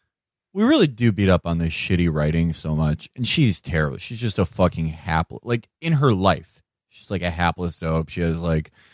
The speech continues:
a succession of, uh, like, partners and husbands who just, like,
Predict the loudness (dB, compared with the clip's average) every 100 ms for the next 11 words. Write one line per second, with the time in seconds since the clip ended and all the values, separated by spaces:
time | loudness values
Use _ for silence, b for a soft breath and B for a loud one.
0 | b b 0 2 0 2 0 2 0 2
1 | 2 2 0 2 4 4 2 0 -4 -4
2 | -4 -8 -20 -20 -20 -20 -18 -18 -10 2
3 | 2 4 4 6 4 2 0 4 2 2
4 | 0 -2 -4 -14 -12 -4 -4 -4